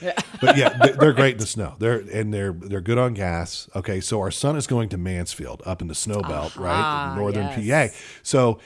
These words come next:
Speaker 2: he took, you know, and my wife says to me, "Well, <sighs> but what are we gonna do when it snows? You know, what, you have to get to work." And then, okay, well, here's something, folks, for you.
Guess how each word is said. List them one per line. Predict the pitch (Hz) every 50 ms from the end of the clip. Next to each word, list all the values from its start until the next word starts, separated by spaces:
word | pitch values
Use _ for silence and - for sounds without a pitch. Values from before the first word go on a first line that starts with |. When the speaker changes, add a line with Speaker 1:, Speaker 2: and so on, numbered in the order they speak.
| - - - _ _
Speaker 2:
he | - - 165 180 185 202 185 - _ -
took, | - - 123 113 113 113 - _ _ _ -
you | 113 104
know, | 95
and | - - 113 113 107 - -
my | 113 107 98 101
wife | 95 113 143 170 165
says | - 123 104 98 -
to | 101
me, | 101 101 98 92 - - _ _ _ _ _ _ _
"Well, | 156 175 185 175 - - _ - - - - - - _
<sighs> | _ _ _ _ _ _ _
but | _ 160 -
what | 160 185 196
are | 180
we | 175 175
gonna | 151 175 160 151
do | 143 175 175
when | 165 156 143
it | 143 135
snows? | - - 208 220 233 240 226 165 123 -
You | 131
know, | 131 127
what, | 131 131 123 135
you | 143 165 180
have | 156 139
to | -
get | 139 139 -
to | - 127
work." | 147 196 226 220 185 -
And | 135 127
then, | 131 120 - - - - - - - - _ _ -
okay, | 123 - 139 131 131
well, | 131 131 113
here's | 151 185 202 180
something, | - 180 156 - 127 117
folks, | - - 92 85 90 - -
for | - - 78 71
you. | 71 78 110